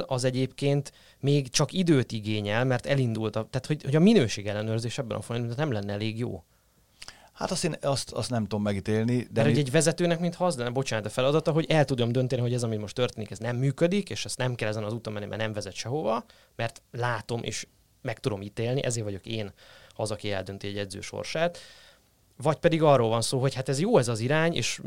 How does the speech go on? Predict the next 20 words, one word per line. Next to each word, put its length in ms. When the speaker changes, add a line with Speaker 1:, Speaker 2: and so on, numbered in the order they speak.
Speaker 1:
ma-, 160
jönni 240
fognak 300
majd 140
az 100
eredmények, 580
egyrészt 360
vagy 120
bízok 360
annyiba 280
az 100
e-, 160
annyira 280
az 80
edzőben, 420
van 120
akkora 260
hitelessége 600
a 60
szememben, 560